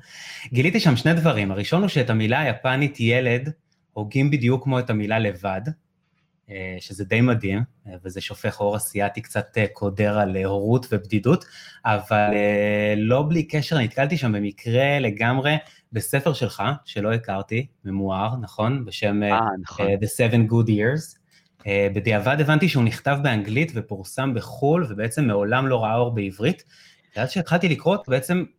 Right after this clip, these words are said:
Speaker 1: ראיתי כמה הוא אישי, גם על הילד שלך וגם על האובדן של אביך, ותהיתי אם אולי קל לך יותר להיחשף דווקא בפני הזר והלא מוכר.
Speaker 2: אה, אז כן, אז, אה, קודם,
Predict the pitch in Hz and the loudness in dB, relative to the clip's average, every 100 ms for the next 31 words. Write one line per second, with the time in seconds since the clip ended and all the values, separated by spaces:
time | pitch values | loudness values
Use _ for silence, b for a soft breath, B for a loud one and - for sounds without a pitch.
0 | _ 113 139 180 - 185 170 110 - - | _ -4 -2 -2 -2 0 0 -2 -4 -6
1 | 214 139 143 156 113 123 185 - 135 - | -4 -2 -2 -2 -2 -4 -6 -6 -10 -8
2 | 104 101 110 143 127 101 104 135 143 143 | -10 -6 -2 -2 -2 -4 -4 -4 -2 -2
3 | 104 95 185 - 151 110 107 _ _ _ | -2 -2 -4 -2 -2 -2 -4 _ _ _
4 | _ - 110 156 180 180 131 139 160 - | _ 0 4 4 4 4 6 4 2 -2
5 | - - 160 156 113 117 135 135 104 - | -4 0 0 0 0 2 0 2 0 -4
6 | 120 - - 143 156 - - 123 117 - | -14 -14 -8 -2 -2 -4 -12 -6 -6 -4
7 | 127 107 123 117 98 107 127 101 92 92 | -4 -4 0 2 2 2 2 2 -2 -2
8 | 98 117 117 - 80 _ _ _ _ _ | 2 2 2 -2 -16 _ _ _ _ _
9 | _ b b 143 139 127 - 156 - 139 | _ b b 4 4 0 0 0 0 0
10 | - 147 - 180 214 | 0 0 0 2 2